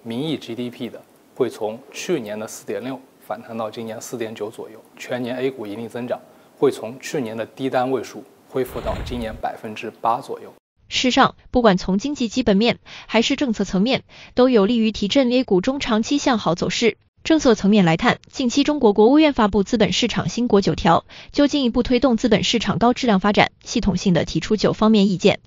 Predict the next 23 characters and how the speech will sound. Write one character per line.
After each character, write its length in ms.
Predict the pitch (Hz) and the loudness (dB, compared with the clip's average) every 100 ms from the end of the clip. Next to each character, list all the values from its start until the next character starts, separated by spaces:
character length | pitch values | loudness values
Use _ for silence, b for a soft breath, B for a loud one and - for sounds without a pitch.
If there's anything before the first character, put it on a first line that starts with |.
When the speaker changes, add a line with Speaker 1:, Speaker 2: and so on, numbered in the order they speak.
| _ _ | _ _
Speaker 2:
其 140 | - | -2
中， 240 | 262 302 - - | 4 4 2 -2
在 180 | 240 | 0
发 180 | 214 247 | 2 0
行 200 | 262 196 | 0 0
上 180 | - 233 | 0 0
市 160 | - 196 | 0 0
方 200 | 220 233 | 2 4
面， 240 | 233 - | 2 0
明 200 | - 202 | 0 0
确 200 | 262 294 | 4 2
将 200 | - 254 | 4 2
提 160 | 262 185 | 0 2
高 160 | 226 240 | 4 4
主 160 | 202 | 4
板、 220 | 196 175 _ | 4 2 _
创 200 | - 277 240 | -4 -2 0
业 100 | 214 | 0
板 160 | - | 0
上 180 | - 214 | 0 -2
市 140 | - | 2
标 160 | 214 233 | 2 4
准 220 | 233 - | 4 2